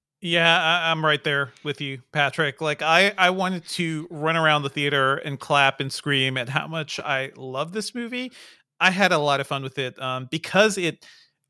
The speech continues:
always is defying your expectations of what a sequel is supposed to be. Certainly a sequel to one of the biggest trilogies ever made. Um, it is very smart. It's self-aware. And I, I know, I,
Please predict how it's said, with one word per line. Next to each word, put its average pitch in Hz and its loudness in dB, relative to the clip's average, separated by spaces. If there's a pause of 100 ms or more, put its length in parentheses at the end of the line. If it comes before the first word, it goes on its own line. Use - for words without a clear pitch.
(140)
always 202 8
is 156 0
defying 143 2
your 131 2
expectations 135 -4
of 131 0
what 131 2
a 120 0
sequel 156 0
is 135 -2
supposed 143 2
to 160 -2
be. 190 6
Certainly 208 4
a - 6
sequel 196 4
to 156 2 (300)
one 156 2
of 208 8
the 180 8
biggest 165 2
trilogies 151 2
ever 139 2
made. 156 2 (400)
Um, 165 4 (240)
it 202 6
is 190 4
very 180 6
smart. 165 2
It's 160 0
self-aware. 143 4
And 139 0
I, 147 2
I 147 2
know, 151 2
I, 156 2